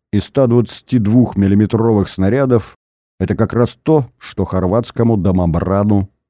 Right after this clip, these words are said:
прописал доктор. Резервные части, толпившиеся на той стороне Савы, от такой процедуры рассеялись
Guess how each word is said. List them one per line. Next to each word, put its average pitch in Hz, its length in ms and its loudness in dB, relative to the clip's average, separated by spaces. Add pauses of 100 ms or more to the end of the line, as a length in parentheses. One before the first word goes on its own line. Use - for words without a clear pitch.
(420)
прописал 98 600 -2
доктор. 90 540 -4 (680)
Резервные 127 680 2
части, 139 420 -2
толпившиеся 92 800 -4
на 101 140 0
той 113 300 2
стороне 92 480 -2
Савы, 123 440 0 (480)
от 117 180 -4
такой 160 300 0
процедуры 147 680 2
рассеялись 139 1120 0